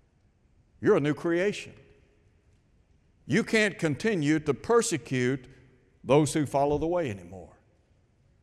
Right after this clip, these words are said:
Now your job is to live the Christian life. In other words, you are to live a life of consecration.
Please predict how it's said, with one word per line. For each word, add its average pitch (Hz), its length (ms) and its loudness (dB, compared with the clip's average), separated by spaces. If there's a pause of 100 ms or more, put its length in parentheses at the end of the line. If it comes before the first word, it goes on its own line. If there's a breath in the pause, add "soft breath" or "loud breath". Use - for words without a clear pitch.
(260)
Now 196 240 4
your 185 220 4
job 147 360 4
is 160 260 0
to 156 100 -2
live 151 720 2 (260 soft breath)
the 143 100 -2
Christian 175 400 0
life. 135 360 0 (240 soft breath)
In 147 80 -6
other 156 100 2
words, 165 460 2 (160 loud breath)
you 165 160 2
are 202 60 4
to 165 120 -4
live 170 480 2
a 123 80 0
life 143 500 -2
of 120 200 -6
consecration. - 1080 -4